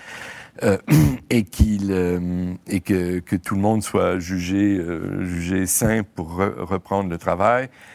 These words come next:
Et, et c'est vrai qu'aujourd'hui, ben, on, on en reçoit encore régulièrement des, de, de, de ce type de, de, d'informations. Et puis, et, et, et oui, c'est rentré dans la normalité, c'est-à-dire qu'on on, on s'inquiète plus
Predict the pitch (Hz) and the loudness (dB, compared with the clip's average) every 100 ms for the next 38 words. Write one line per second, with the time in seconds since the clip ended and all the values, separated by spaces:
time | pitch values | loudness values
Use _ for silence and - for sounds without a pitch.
0 | - - 85 82 98 - 90 104 107 92 | -20 -6 -4 -2 -6 -4 0 0 -2 -4
1 | 90 92 92 107 117 90 87 92 101 101 | -4 -4 -2 0 0 2 0 0 -2 -4
2 | - - 87 85 - 98 90 110 101 92 | -4 -4 -4 -4 0 0 0 0 0 0
3 | 90 87 90 87 101 104 104 85 80 80 | -2 0 0 0 0 0 0 -2 -2 -2
4 | - - 50 55 50 50 - - - - | -4 -6 -4 -4 -6 -6 -4 -6 -6 -8
5 | - 101 - 107 - 90 80 - - - | -8 -10 -8 -10 -6 -4 -4 -6 -10 -10
6 | 120 110 - - 101 95 101 95 92 95 | -8 -6 -6 -6 -6 -2 -2 -2 -4 -2
7 | 117 131 131 92 - 92 87 - _ _ | 0 0 0 -4 -6 -8 -8 -12 _ _
8 | _ _ - - - - 90 85 87 101 | _ _ -14 -14 -14 -14 -12 -10 -8 -4
9 | 120 - 90 87 104 98 92 92 98 95 | -4 -4 -8 -6 -4 -4 -4 -4 -4 -4
10 | 87 127 - 90 98 - 98 87 - - | -4 -6 -4 -4 -4 -4 -4 -6 -12 -20
11 | - - _ _ - 50 - 98 90 - | -20 -20 _ _ -10 -8 -6 -6 -8 -6
12 | 101 - 92 - 117 127 143 | -6 -4 -6 -4 -2 0 0